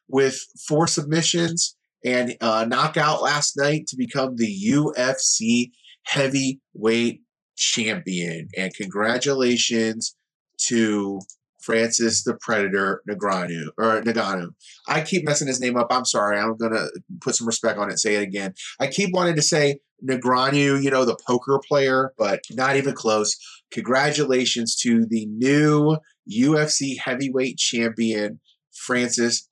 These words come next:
the Predator Ngannou. And with that, we're gonna end the show. So thanks a lot for tuning in.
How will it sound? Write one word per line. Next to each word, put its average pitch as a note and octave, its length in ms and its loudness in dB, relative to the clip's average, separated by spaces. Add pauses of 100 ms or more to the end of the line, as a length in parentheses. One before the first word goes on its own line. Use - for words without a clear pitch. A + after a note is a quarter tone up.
the G#2 120 -8
Predator G#2 640 0 (200)
Ngannou. F2+ 720 -4 (760)
And E3+ 220 2
with F#3 140 2
that, C#3 280 0 (160)
we're C#3+ 160 2
gonna F3+ 140 4
end F#3+ 160 2
the F#3+ 40 2
show. G#3 300 4
So E3+ 260 2
thanks F3 280 -2
a - 40 -2
lot F3 220 2
for E3 80 -4
tuning D#3+ 300 -2
in. E3+ 160 0